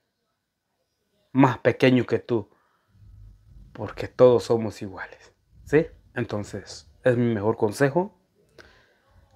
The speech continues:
Como vuelvo, repito, bendito sea Dios. Aquí Dios me ha ayudado. No se me ha subido el humo. No me he inflado como un globo. Y también mi esposa.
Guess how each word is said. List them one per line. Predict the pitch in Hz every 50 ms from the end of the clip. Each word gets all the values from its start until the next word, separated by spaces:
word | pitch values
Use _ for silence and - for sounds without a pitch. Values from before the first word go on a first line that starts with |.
| - -
Como | 117 113
vuelvo, | 110 120 120 123 120 117 107
repito, | 107 107 - 131 135 135 - 135
bendito | 123 117 120 113 120 110 107 101
sea | 98 117 113
Dios. | 110 117 127 135 135 135 - - - -
Aquí | 110 107 107 - - - 120
Dios | 110 120 123 120
me | 120 117
ha | 110
ayudado. | 110 110 113 123 139 151 160 170 170 170 - _ _ _ _ _ _ _ _ _ _ _ _ _ _ _ -
No | 117 123 120
se | - - 127
me | 117 117
ha | 120 120
subido | - 120 113 117 123 120 113
el | 113 127
humo. | 139 143 151 147 143 135 123 - -
No | 117 113 120 120 123 123 120
me | 120 117 123 127
he |
inflado | 123 120 104 - 120 120 120 123 117 110
como | - - 110 110
un | 113 117 113
globo. | 107 120 131 135 139 143 151 92 - - - _ _ _ _ _ _ _ - - - - -
Y | - 107
también | - 131 117 117 120 123 123 120
mi | 107
esposa. | 95 - - - 117 120 117 - 135 127 127 127 -